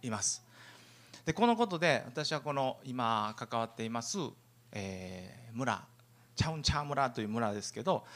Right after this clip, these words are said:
その村のことを思い出したんですね。あの、私たちは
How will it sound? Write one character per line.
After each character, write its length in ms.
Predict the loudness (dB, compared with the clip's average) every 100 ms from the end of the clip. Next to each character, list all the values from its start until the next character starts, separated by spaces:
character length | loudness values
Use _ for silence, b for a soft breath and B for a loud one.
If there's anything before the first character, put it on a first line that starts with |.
| B B
そ 120 | -4
の 80 | 0
村 220 | 4 6
の 120 | 4
こ 120 | 0 -4
と 140 | -2
を 40 | 0
思 180 | 0
い 40 | 0
出 100 | 0
し 80 | 0
た 100 | -2
ん 60 |
で 60 | -4
す 100 | -4
ね。 160 | -4 -6 B B B -6
あ 80 | 0
の、 240 | 0 0 0
私 220 | 2 4
た 100 | 2
ち 100 | 4
は 200 | 2 2